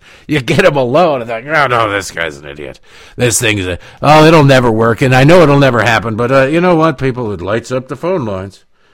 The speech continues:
It does this. My, uh, Rumble account goes crazy. My Twitter followers do this, that, and the," and it's like, dude, there's a reason I don't talk to them anymore. And there's a reason that some of these people are so wildly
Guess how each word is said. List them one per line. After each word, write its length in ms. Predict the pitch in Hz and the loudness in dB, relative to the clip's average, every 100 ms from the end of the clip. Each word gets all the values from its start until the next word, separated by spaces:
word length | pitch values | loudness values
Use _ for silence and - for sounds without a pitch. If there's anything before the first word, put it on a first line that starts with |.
| _ - | _ -12
It 120 | 101 | -8
does 220 | 113 113 | -6 -4
this. 220 | 131 107 - - | -4 -6 -10 -10
My, 640 | 98 113 139 139 139 143 143 | -2 2 4 4 2 0 0
uh, 400 | 139 135 135 123 | 0 0 0 -2
Rumble 600 | 113 151 180 131 113 101 | 0 0 0 -2 -4 -6
account 360 | 101 107 107 | -6 -8 -6
goes 240 | 110 110 - | -6 -8 -8
crazy. 380 | 143 135 92 | -4 -4 -4
My 220 | 87 101 110 | -8 -8 -8
Twitter 340 | - 139 123 | -4 -4 -4
followers 440 | - 117 113 110 | -6 -4 -4 -4
do 120 | 104 113 | -6 -4
this, 220 | 147 - - - - - | -2 -4 -10 -20 -20 -6
that, 180 | 120 131 | -4 -2
and 60 | |
the," 180 | 120 - | -4 -6
and 280 | 131 131 123 | -2 0 -2
it's 140 | 110 | -4
like, 320 | 113 117 - - | -4 -4 -6 -8
dude, 340 | 156 143 87 - - _ _ _ _ _ _ _ - _ _ _ _ _ | -2 -2 -2 -10 -20 _ _ _ _ _ _ _ -20 _ _ _ _ _
there's 160 | 104 101 | -8 -4
a 60 | |
reason 280 | 113 123 113 | -2 -2 -2
I 80 | 107 | -4
don't 180 | 101 87 | -4 -6
talk 280 | 98 92 - | -8 -8 -12
to 80 | |
them 200 | 80 73 | -20 -20
anymore. 420 | 64 64 65 64 - _ _ - - | -18 -16 -16 -18 -20 _ _ -20 -8
And 100 | 101 | -6
there's 160 | 104 | -4
a 80 | 98 | -4
reason 440 | 98 113 110 95 92 | -2 0 0 -2 -6
that 140 | 87 | -6
some 200 | 113 98 | -6 -6
of 60 | 92 | -6
these 160 | 85 | -8
people 340 | - 87 90 85 | -8 -4 -4 -4
are 260 | 80 73 _ _ - - _ _ _ _ _ _ _ _ _ | -6 -8 _ _ -20 -20 _ _ _ _ _ _ _ _ _
so 280 | - - 147 | -14 -4 -2
wildly 880 | 131 98 107 131 117 101 95 92 82 | -2 -4 -2 -2 -2 -6 -8 -10 -12